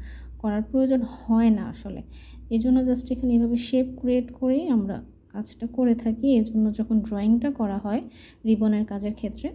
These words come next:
তখন অতটা বোঝাও যায় না যে আসলে এটা কী হচ্ছে বা এটা কেমন কাজ হচ্ছে, এমন মনে হচ্ছে, তাই না? যাই হোক, যখন আপনাদের সাথে, আহ, ডিজাইনটা,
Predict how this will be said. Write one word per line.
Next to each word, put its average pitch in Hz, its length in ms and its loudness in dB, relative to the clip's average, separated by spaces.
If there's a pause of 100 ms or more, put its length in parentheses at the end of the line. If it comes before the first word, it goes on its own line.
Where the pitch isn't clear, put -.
তখন 220 260 -2
অতটা 214 440 -4 (420)
বোঝাও 247 500 4
যায় 214 220 0
না 175 140 -6
যে 180 100 -8
আসলে 196 240 -8
এটা 196 200 -10 (360)
কী 269 240 6
হচ্ছে 226 640 2
বা 202 180 -4
এটা 202 200 -4
কেমন 254 400 2
কাজ 226 380 0
হচ্ছে, 220 280 -4
এমন 214 220 8
মনে 190 200 4
হচ্ছে, 165 260 -10
তাই 220 160 -2
না? 320 120 0 (1120)
যাই 214 320 2
হোক, 269 320 0
যখন 208 340 -2
আপনাদের 196 380 -4
সাথে, 220 320 -8
আহ, 196 840 -8
ডিজাইনটা, 202 540 -4